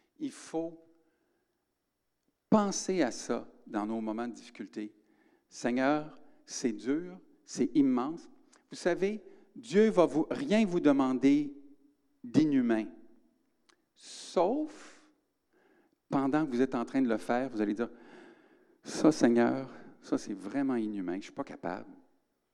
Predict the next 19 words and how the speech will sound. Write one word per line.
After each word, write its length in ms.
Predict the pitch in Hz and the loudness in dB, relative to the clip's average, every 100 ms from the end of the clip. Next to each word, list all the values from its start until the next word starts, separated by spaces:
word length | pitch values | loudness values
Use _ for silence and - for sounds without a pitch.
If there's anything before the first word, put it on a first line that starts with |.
| _ _ _ _ _ _ _ | _ _ _ _ _ _ _
C'est 340 | - - 127 | -18 -8 -6
vrai. 440 | 107 117 175 196 - - _ _ _ | -6 -4 -4 -6 -10 -20 _ _ _
Je 100 | - | -10
connais 260 | - 156 165 | -4 -2 -2
des, 160 | 139 - - _ | -4 -12 -20 _
l'histoire 440 | - 139 - 208 | -8 -8 -4 -2
de 80 | 180 | -2
Corrie 280 | - 135 135 | -2 0 0
ten 220 | 135 110 | -2 -6
Boom, 240 | 127 180 165 | -6 -8 -10
là. 180 | 127 175 _ _ _ _ - _ - _ | -12 -14 _ _ _ _ -20 _ -20 _
C'est 360 | - - - - | -8 -8 -6 2
plein 260 | 208 220 | 4 4
de 120 | 208 139 | 4 0
choses 420 | - 151 143 131 - | 2 0 0 -2 -4
inhumaines 640 | 208 190 151 135 123 110 110 | -2 0 0 0 -2 -8 -8
qu'elle 160 | 101 | -8
a 40 | 98 | -8
faites. 380 | - 101 - | -12 -16 -18